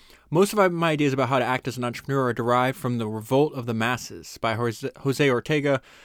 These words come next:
the greatest Spanish philosopher of the twentieth century.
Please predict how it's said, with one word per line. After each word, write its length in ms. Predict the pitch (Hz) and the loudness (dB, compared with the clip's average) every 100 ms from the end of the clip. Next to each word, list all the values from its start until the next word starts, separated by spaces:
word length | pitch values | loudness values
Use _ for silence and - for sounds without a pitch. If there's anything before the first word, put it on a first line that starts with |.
| - - | -20 -6
the 80 | 123 | -2
greatest 520 | 131 139 135 - - | 2 4 4 0 -8
Spanish 400 | - 131 127 - | -4 -2 -2 -4
philosopher 360 | - 113 - 113 | -2 -2 -2 -8
of 100 | 107 | -8
the 60 | |
twentieth 240 | - 104 - | -12 -12 -8
century. 380 | 117 - 107 | -8 -8 -12